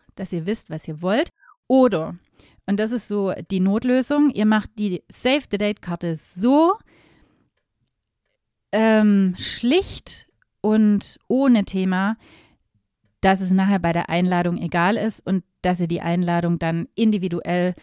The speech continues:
dem Thema anpasst. Schöner ist es, wenn wirklich ab Sekunde eins, wenn die Leute das mitbekommen, euer Thema so ein bisschen rauskitzelt. Also wenn's da einfach so ein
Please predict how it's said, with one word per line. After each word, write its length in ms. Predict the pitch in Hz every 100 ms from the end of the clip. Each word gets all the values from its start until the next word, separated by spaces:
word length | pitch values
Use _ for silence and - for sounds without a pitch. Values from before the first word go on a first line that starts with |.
| _ _ -
dem 160 | 180
Thema 400 | - 175 170 165
anpasst. 500 | 175 165 151 160 - _ _ _
Schöner 560 | - - 285 302 294 -
ist 200 | 220 247
es, 260 | 247 - _ - _
wenn 280 | 175 185 160
wirklich 600 | 226 277 - 247 240 - _ _ _ _
ab 240 | - 262 -
Sekunde 520 | 214 - 233 226 202 -
eins, 600 | 214 226 233 - - -
wenn 180 | 190 190
die 80 | 175
Leute 320 | 190 214 226
das 200 | 185 -
mitbekommen, 760 | 247 - 226 - 208 190 185 190 _ _ _ _ _ _ -
euer 300 | 202 208 214
Thema 640 | - 220 214 196 190 190 - _
so 180 | -
ein 100 | 208
bisschen 760 | 202 - 294 - - - 214 208
rauskitzelt. 1000 | - 170 180 - - 170 - - - -
Also 200 | 190 190
wenn's 220 | 208 202
da 100 | -
einfach 280 | 165 254 240
so 140 | -
ein 120 | 226